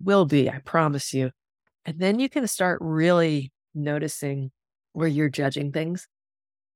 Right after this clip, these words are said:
or someone, or some event, or some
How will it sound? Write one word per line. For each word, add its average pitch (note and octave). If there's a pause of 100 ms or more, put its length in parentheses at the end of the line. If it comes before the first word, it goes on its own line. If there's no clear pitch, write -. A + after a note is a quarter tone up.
or C#3
someone, C3+ (280)
or B2
some C3
event, C3
or C3+
some C3